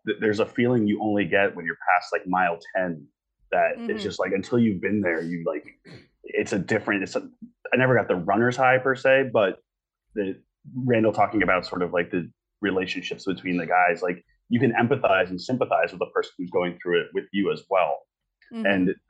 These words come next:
Speaker 1: it's just, like, that's the unique, uh, sensation, especially too when you're, like, that age and your body is just in good shape. You know, you don't have the injuries or age creeping up on you.
Speaker 2: Mm-hmm.
Speaker 1: And it feels like sometimes you can just keep on going.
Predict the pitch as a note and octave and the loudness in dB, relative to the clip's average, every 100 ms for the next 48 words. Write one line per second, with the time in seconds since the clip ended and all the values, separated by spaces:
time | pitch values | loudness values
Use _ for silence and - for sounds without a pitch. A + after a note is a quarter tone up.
0 | - - A2 A#2 - G#2 G#2+ - A2 G2+ | -6 -4 0 0 2 2 0 0 2 2
1 | G2 G2 F2+ - _ F#2 F2 E2+ - - | 0 -2 -4 -16 _ 0 2 0 -6 -4
2 | G2 G2 F#2+ F#2+ B2+ - G#2 G#2+ F#2 F#2 | -2 -2 -4 -2 -2 0 0 -2 0 0
3 | F2 F2 F2+ - F2+ F#2 F2+ F#2 - - | -2 0 -2 -2 -4 -2 -2 -4 -12 -8
4 | F2 F#2 F2+ F2 F#2 F#2 F2+ D#2 F2 - | -4 -2 -2 0 0 0 -4 -8 -10 -10
5 | D#2+ - F2+ E2+ E2 F#2 F2+ F2+ F#2 F2 | -14 -10 -8 -6 -4 -2 -2 -4 -4 -4
6 | E2 F2 - - F#2+ F2+ F2 F#2 F#2 F2+ | -4 -6 -10 -6 -4 -4 -6 -6 -4 -2
7 | F2+ F2 E2 D#2+ F2+ F2 F2 E2 - - | -2 -2 -4 -4 -4 -4 -6 -10 -8 -4
8 | G2+ F#2+ F2+ F2+ E2+ E2 E2 E2 _ _ | -4 -2 -2 0 -2 -4 -6 -6 _ _
9 | - G#3+ A2+ A#2 C#3 D#3 C3 C3 A#2+ F#2+ | -14 -8 -4 0 0 -2 -2 0 0 -2
10 | A2+ A2 F#2 - _ A2 F#2 E2 E2 F2 | -2 -2 -4 -8 _ -4 -2 -4 -2 -2
11 | E2+ - | -4 -6